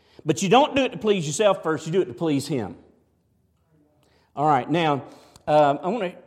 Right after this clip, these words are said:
show you something that we used last week if you were not here. I used a treasure chest as an illustration. And, uh,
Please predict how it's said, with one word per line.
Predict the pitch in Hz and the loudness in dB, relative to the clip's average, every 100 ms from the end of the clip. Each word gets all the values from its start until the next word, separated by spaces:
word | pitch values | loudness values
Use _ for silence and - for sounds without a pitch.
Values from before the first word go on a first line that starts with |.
| - | -8
show | - 226 | 0 2
you | 202 | 2
something | 165 175 165 160 175 | 0 0 0 0 4
that | 165 165 | 6 4
we | 123 | 2
used | 156 190 156 156 | 0 0 0 2
last | 156 170 170 - | 4 4 2 0
week | 185 170 139 | 2 2 0
if | 135 | -8
you | 175 180 | -4 0
were | 160 | 0
not | 160 160 - | 2 0 -4
here. | 202 165 117 127 120 - _ _ _ - - - | -4 -2 0 -2 -6 -20 _ _ _ -20 -20 -2
I | 180 190 | 0 2
used | 208 294 196 190 196 - - | 0 2 2 2 0 -6 0
a | 202 190 | 2 2
treasure | 190 - 233 233 233 170 170 | -2 -10 -4 0 2 2 -2
chest | - - 131 123 123 139 - - - - - - - | -2 -4 -2 0 0 -2 -8 -14 -18 -20 -20 -20 -4
as | 165 170 | -2 0
an | 170 170 | 0 0
illustration. | 185 185 - - 180 190 - - 98 - - _ _ _ _ _ _ _ 196 | 0 -2 -6 -2 2 2 0 -8 -10 -14 -20 _ _ _ _ _ _ _ -2
And, | 208 208 | 0 2
uh, | 190 175 160 | 4 4 4